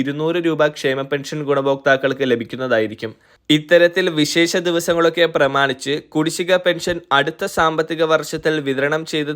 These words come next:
തീർക്കുന്നതായിരിക്കും. അതോടൊപ്പം തന്നെ ക്ഷേമ പെൻഷൻ ഗുണഭോക്താക്കൾക്ക് മറ്റൊരു സന്തോഷ വാർത്ത കൂടി എത്തുകയാണ്.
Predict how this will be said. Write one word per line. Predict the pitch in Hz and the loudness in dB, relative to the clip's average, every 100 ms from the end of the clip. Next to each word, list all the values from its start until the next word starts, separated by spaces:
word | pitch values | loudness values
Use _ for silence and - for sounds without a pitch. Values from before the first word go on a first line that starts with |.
| 151 | -2
തീർക്കുന്നതായിരിക്കും. | 135 139 143 143 127 117 113 117 113 _ _ _ _ 143 | -2 -2 -4 0 2 0 -4 -10 -12 _ _ _ _ 4
അതോടൊപ്പം | 151 170 175 180 185 180 | 6 8 6 4 2 2
തന്നെ | 175 180 175 | 2 0 0
ക്ഷേമ | - 147 151 156 | 0 2 2 0
പെൻഷൻ | 175 170 185 175 | -2 -2 -4 0
ഗുണഭോക്താക്കൾക്ക് | 170 165 165 160 165 165 160 156 160 147 | 0 4 2 4 2 4 2 2 2 2
മറ്റൊരു | 135 - 180 175 175 | 0 0 -4 -2 -2
സന്തോഷ | 143 139 156 160 165 | -2 0 0 2 2
വാർത്ത | 160 160 156 | 0 0 -2
കൂടി | 156 156 156 127 | 0 -2 0 -2
എത്തുകയാണ്. | 120 131 131 123 113 117 | -2 -4 0 0 0 -4